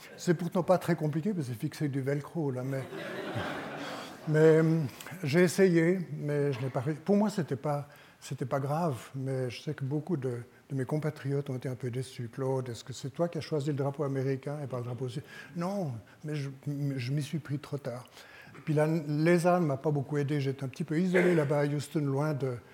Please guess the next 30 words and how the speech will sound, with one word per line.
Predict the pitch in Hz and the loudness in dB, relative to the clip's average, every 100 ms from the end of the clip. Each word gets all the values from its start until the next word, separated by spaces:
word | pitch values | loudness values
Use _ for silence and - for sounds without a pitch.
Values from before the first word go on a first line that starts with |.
| - - - | -20 -20 -8
du | 151 | -6
centre | 123 165 160 - | -2 -2 -2 -4
des | 135 143 | -2 -2
astronautes | 139 - 143 139 | -2 -2 -2 0
européens | 135 135 131 139 131 127 | -2 -4 -4 -6 -6 -10
à | 131 120 | -10 -8
Cologne. | - 131 135 147 131 | -4 -2 -2 -4 -6
Et | 117 113 - - - | -8 -10 -18 -18 -10
ils | |
ne | 123 | -6
se | |
sont | 143 131 | -4 -2
pas | 156 | 0
beaucoup | 135 156 160 170 | 0 -2 -2 -6
occupés | 139 143 139 | -4 -6 -4
de | |
moi. | 135 127 139 147 - - - - - | -4 -4 -6 -10 -18 -20 -20 -20 -12
Et | 160 | -8
puis, | 151 147 135 - - - - | -4 -4 -4 -12 -20 -20 -18
je | - | -8
réagis | 131 143 131 135 | -4 -2 -2 -6
trop | - | -8
tard. | 135 120 113 - - - | -10 -10 -12 -18 -20 -18
"Claude, | - 185 180 180 139 | -2 0 4 2 2
it's | 135 - | -6 -8
too | 175 | -6
late." | 160 165 151 - - - 554 - - - - | -6 -4 -8 -8 -12 -10 -10 -12 -16 -20 -12
<laughs> | 175 - - - - - - - - - _ _ _ _ _ - - - - - - _ _ _ _ - - - - - - - - _ - _ _ _ - - - - - - | -12 -12 -18 -18 -18 -18 -18 -18 -20 -20 _ _ _ _ _ -20 -20 -20 -20 -20 -20 _ _ _ _ -20 -20 -20 -20 -20 -20 -20 -20 _ -20 _ _ _ -20 -18 -18 -20 -20 -6
Alors | 170 156 | 2 6
voilà, | 165 170 | 6 6